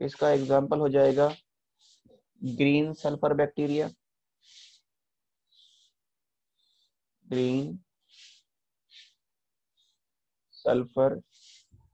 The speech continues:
bacteria,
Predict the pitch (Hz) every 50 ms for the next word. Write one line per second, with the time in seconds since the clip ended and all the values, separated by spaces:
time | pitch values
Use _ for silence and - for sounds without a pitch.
0 | _ _ _ _ _ _ _ _ _ _ - - _ _ _ _ _ _ _ _
1 | _ _ _ _ _ _ _ _ _ _ 120 123 127 127 127 - - - 135 135
2 | 135 139 143 147 156 170